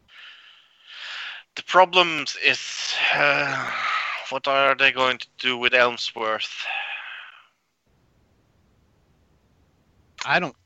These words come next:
Speaker 2: really think they care that much about what they do with Ellsworth, but, um,
Speaker 1: Really?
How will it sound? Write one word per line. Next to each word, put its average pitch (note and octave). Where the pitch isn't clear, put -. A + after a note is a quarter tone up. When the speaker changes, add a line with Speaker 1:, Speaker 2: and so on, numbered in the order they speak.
Speaker 2:
really C#3
think C3
they B2
care C3+
that A2+
much G#2
about G#2
what G2+
they G#2
do G2+
with G2+
Ellsworth, G2+
but, G#2
um, A#2+
Speaker 1:
Really? B2+